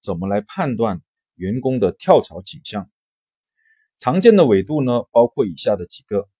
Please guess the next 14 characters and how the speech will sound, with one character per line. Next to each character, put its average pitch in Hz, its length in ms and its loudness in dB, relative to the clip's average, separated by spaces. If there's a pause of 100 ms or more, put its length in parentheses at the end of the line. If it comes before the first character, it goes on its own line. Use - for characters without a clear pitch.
(220)
第 143 320 -2
一， 151 120 -8 (360)
年 92 340 -4
龄。 87 220 -6 (840)
大 226 160 8
量 220 220 6
的 135 120 4
一 143 120 0
个 170 200 0
数 196 260 -4
据 175 320 -8
统 - 240 -16
计 - 180 -4
哦， 82 220 -14